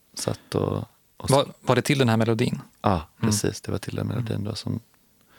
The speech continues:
Speaker 1: för den låten handlade redan lite, den tidigare texten, om samma tema. Så jag bara skrev om den och skrev, skrev den
Speaker 2: Mm.
Speaker 1: på ett annat sätt. Som,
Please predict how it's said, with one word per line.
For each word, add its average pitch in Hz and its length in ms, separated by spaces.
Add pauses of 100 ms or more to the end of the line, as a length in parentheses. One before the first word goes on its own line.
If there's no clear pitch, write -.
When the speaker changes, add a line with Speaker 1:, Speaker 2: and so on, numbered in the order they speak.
(380)
Speaker 1:
för - 140
den 92 340 (180)
låten 90 420
handlade 92 520
redan - 280
lite, - 440 (480)
den 107 80
tidigare - 260
texten, - 400
om 95 300 (600)
samma 92 220
tema. 92 300 (360)
Så - 100
jag 92 60
bara 87 220
skrev - 300
om 95 280
den - 220
och - 140
skrev, - 420 (720)
skrev - 320
den - 80
Speaker 2:
Mm. 113 80
Speaker 1:
på 101 60
ett - 120
annat 87 200
sätt. - 460 (340)
Som, 98 400